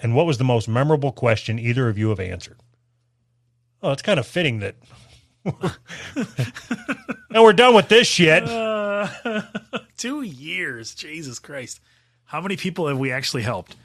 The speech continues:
Speaker 2: I don't know, twenty thousand, thirty thousand, something like that?
Speaker 1: I would say maybe three.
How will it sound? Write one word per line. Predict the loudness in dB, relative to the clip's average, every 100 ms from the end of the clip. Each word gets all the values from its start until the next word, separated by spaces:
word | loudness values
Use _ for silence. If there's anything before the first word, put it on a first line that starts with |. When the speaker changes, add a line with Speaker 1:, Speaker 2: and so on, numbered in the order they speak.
| _ _ _
Speaker 2:
I | -6
don't | -4
know, | -4
twenty | -6 -4 -4
thousand, | -4 -4 -4 -8 -14 -14
thirty | -10 -8
thousand, | -8 -8 -10 -18
something | -20 -20 -2
like |
that? | 2
Speaker 1:
I | 4
would | 2 0
say | 0 2 4 2 -2 -8 _
maybe | -8 -4 -2 0 0 -2 -6
three. | -8 -12 -12 -14